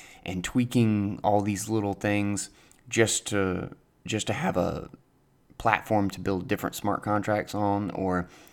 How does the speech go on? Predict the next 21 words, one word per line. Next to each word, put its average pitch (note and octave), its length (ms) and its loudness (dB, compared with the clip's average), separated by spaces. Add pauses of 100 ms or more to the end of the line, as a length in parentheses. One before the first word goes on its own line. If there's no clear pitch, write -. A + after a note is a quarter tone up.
(140)
maybe G2 180 2
make F#2+ 240 2
'em F#2+ 80 2
a - 20 2
little G2+ 240 0
bit F#2 160 0
more G2 220 0
versatile, G2 640 -2 (1040)
um, G2 400 4 (580)
is G2+ 640 2 (160)
akin, B2 760 2 (120)
i-, - 220 -4
in G#2+ 160 4
my G#2 240 6
mind, F#2+ 320 4
it's F2+ 100 0
analogous G2 760 2
to F#2 360 -2
trying G2+ 400 0
to - 80 -12
design F#2+ 720 0